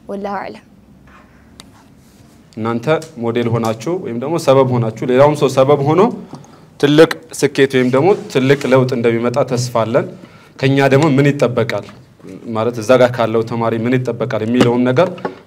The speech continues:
Speaker 2: በደንብ አትኩሮት ስጡት፣ በተለይ እህቶች ማለት ነው። ተጠቅሷል ቅድም ሰሃቦች ነቢዩ ሰለላሁ ዐለይሂ ወሰለም እንኳን «መታ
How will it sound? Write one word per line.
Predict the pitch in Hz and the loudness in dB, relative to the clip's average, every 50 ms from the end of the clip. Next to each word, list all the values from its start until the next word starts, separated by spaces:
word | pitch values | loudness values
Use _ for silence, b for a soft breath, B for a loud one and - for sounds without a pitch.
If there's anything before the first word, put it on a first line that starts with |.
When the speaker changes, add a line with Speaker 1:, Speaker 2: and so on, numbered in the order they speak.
| B - | B -2
Speaker 2:
በደንብ | 123 123 127 123 120 117 117 107 - - | 0 2 2 2 0 -2 -6 -8 -2 2
አትኩሮት | 123 120 120 123 - 123 120 117 120 - | 2 2 2 0 -2 0 0 0 0 -2
ስጡት፣ | - 123 113 - 113 110 - - - - | -6 -8 -6 -4 -6 -6 -6 -10 -16 -6
በተለይ | - 113 113 113 123 113 110 110 107 110 | -4 -4 -2 0 0 0 0 0 -2 -2
እህቶች | 120 120 120 120 123 127 120 123 | -2 -2 -2 0 0 -2 -2 -2
ማለት | 123 113 113 113 117 123 | -2 -4 -2 -2 -2 -2
ነው። | 143 165 196 180 B B B B B B B B B B B B B _ - - - - - - - - - | -2 -4 -4 -6 B B B B B B B B B B B B B _ -20 -20 -20 -20 -20 -20 -18 -6 -4
ተጠቅሷል | 160 160 196 - - - 160 139 127 135 | -2 -2 -2 -4 2 4 4 4 4 4
ቅድም | 127 123 120 120 113 101 - - - - - - - - - - - - - | 2 0 0 0 -2 -2 -2 -4 -6 -6 -10 -12 -16 -18 -18 -18 -18 -20 -18
ሰሃቦች | - - 120 113 123 131 127 123 131 131 127 - - - - - - - - - - - - - - - - - | -10 -6 -2 2 2 2 4 4 4 2 2 0 -4 -8 -12 -16 -20 -20 -20 -20 -20 -20 -20 -20 -20 -20 -14 -6
ነቢዩ | 123 123 120 113 127 123 | -6 -4 0 0 0 2
ሰለላሁ | 127 127 131 131 131 131 131 | 2 2 2 4 4 4 4
ዐለይሂ | 127 127 123 131 | 4 4 2 0
ወሰለም | 123 127 - 123 123 123 123 | -2 -2 -4 -2 -2 -2 -2
እንኳን | 127 127 127 127 120 120 | -2 -2 -2 -4 -2 0
«መታ | 123 131 127 | 0 0 2